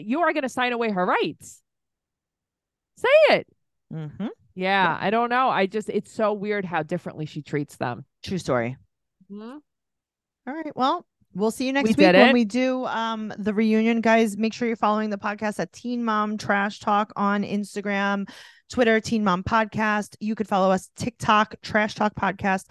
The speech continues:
Speaker 2: Make sure you join Patreon if you want this podcast up to a week early. And make sure you follow Noelle at Noe Girl on Instagram, Twitter, and TikTok. I'm at Trixie Tuzini on Instagram, Twitter, and TikTok.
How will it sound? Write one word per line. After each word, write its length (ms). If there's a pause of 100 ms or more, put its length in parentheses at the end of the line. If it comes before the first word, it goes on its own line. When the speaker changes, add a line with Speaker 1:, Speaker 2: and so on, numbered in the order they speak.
(260)
Speaker 2:
Make 140
sure 140
you 60
join 220
Patreon 480
if 100
you 60
want 180
this 160
podcast 720
up 160
to 120
a 60
week 260
early. 520
And 380
make 160
sure 120
you 80
follow 220
Noelle 260
at 140
Noe 180
Girl 180
on 80
Instagram, 400
Twitter, 180
and 120
TikTok. 460
I'm 220
at 120
Trixie 320
Tuzini 460
on 80
Instagram, 400
Twitter, 160
and 120
TikTok. 400